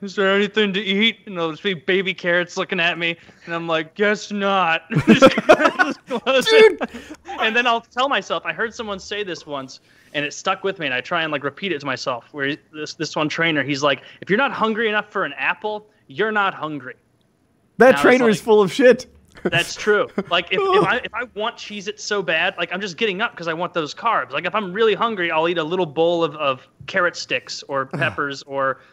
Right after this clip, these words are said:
Speaker 1: as-, like, saute some asparagus or whatever the hell. Like,
Speaker 2: So
Speaker 1: I'll do that.
Speaker 2: for, for years now, my wife, she does all the grocery shopping, and she would stock the house with snacks. You know, it, it,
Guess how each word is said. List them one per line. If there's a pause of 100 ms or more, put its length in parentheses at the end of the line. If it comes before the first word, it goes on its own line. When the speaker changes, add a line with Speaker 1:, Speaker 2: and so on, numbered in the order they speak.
Speaker 1:
as-,
like,
saute
some
asparagus
or
whatever
the
hell. (540)
Like,
Speaker 2:
So
Speaker 1:
I'll
do
that. (240)
Speaker 2:
for, (260)
for
years
now,
my
wife,
she
does
all
the
grocery
shopping, (380)
and
she
would
stock
the
house
with
snacks.
You
know,
it,
it,